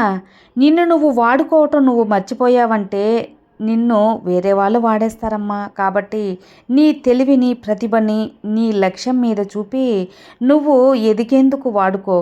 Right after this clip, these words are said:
లేకపోతే ఇతరులు ఎలా ఎదగాలి అని నిన్ను వాడుకోవటం మొదలు పెడతారు. అలాగే ఆగిపోవటానికి నువ్వు కారణం చెప్పచ్చు. ఆగిపోవటానికి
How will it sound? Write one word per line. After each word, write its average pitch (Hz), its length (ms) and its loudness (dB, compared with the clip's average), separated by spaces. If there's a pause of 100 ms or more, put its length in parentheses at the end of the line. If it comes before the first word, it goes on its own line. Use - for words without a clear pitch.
(140)
లేకపోతే 202 600 -2 (220)
ఇతరులు 233 460 0
ఎలా 202 200 2 (100)
ఎదగాలి 220 480 0
అని 185 220 -2 (480)
నిన్ను 190 280 -2
వాడుకోవటం 254 600 0
మొదలు 202 260 -2
పెడతారు. 185 480 -2 (800)
అలాగే 269 460 0 (240)
ఆగిపోవటానికి 254 960 0
నువ్వు 214 280 -2 (120)
కారణం 233 460 -2
చెప్పచ్చు. 196 520 -6 (1300)
ఆగిపోవటానికి 285 840 0